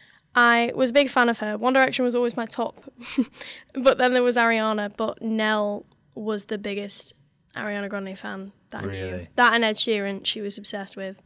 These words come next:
Speaker 1: So there was no other person that I could think of taking.
Speaker 2: Oh, and how pumped were you when you got tickets?
Speaker 1: Uh,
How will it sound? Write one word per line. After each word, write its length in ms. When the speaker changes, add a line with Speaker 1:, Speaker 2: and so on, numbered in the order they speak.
Speaker 1:
So 400
there 200
was 160
no 340
other 160
person 440
that 120
I 80
could 120
think 160
of 80
taking. 440
Speaker 2:
Oh, 160
and 140
how 380
pumped 340
were 60
you 200
when 100
you 60
got 180
tickets? 600
Speaker 1:
Uh, 160